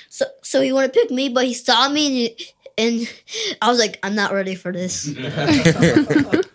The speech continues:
Speaker 2: But you did it, and you did a great job. Your mother saw the video. Now, um,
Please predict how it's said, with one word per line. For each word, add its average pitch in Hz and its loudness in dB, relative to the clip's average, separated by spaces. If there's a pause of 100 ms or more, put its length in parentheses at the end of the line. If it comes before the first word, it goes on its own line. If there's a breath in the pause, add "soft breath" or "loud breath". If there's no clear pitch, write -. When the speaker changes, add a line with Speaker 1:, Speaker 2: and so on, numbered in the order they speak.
(320)
Speaker 2:
But 123 4
you 117 4
did 131 4
it, 107 2
and 110 -2
you 110 0
did 104 2
a 101 2
great 95 2
job. 117 2
Your 101 -4
mother 123 2
saw 104 0
the 98 0
video. 87 0 (500 loud breath)
Now, 113 4
um, 113 0